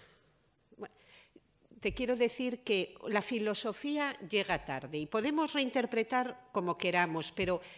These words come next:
yo creo que las mujeres podemos reinterpretar, pero nunca, nunca podemos olvidar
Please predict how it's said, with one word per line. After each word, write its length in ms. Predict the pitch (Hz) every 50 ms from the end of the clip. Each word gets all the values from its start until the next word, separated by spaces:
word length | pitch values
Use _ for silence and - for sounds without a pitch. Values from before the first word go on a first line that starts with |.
| - - -
yo 200 | 214 202 285 285
creo 160 | - 320 311
que 80 | - 269
las 180 | 233 220 -
mujeres 440 | 220 202 - - 208 190 185 - -
podemos 360 | - 208 202 277 285 302 302
reinterpretar, 720 | 294 285 269 233 262 240 220 - 226 214 - 269 277 269
pero 220 | 269 220 190 185 190
nunca, 400 | 220 294 320 320 311 - 247 220
nunca 360 | 214 208 196 190 - 180 170
podemos 460 | - 190 190 220 226 233 220 - -
olvidar 580 | 214 196 190 190 190 185 214 233 269 - -